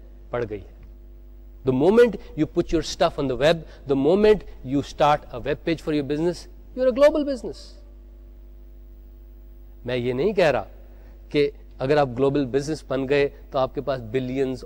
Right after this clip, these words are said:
of dollars आना शुरू हो जाएंगे। मैं सिर्फ ये कह रहा हूं, the possibility is there। इससे पहले ये possibility भी नहीं थी। इससे पहले अगर आपका business यहां पे है, आपको end customer तक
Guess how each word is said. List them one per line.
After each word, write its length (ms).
of 220
dollars 720
आना 120
शुरू 200
हो 100
जाएंगे। 300
मैं 60
सिर्फ 220
ये 120
कह 180
रहा 120
हूं, 140
the 100
possibility 520
is 100
there। 240
इससे 200
पहले 260
ये 60
possibility 520
भी 100
नहीं 120
थी। 240
इससे 200
पहले 420
अगर 160
आपका 240
business 380
यहां 220
पे 160
है, 200
आपको 520
end 200
customer 440
तक 200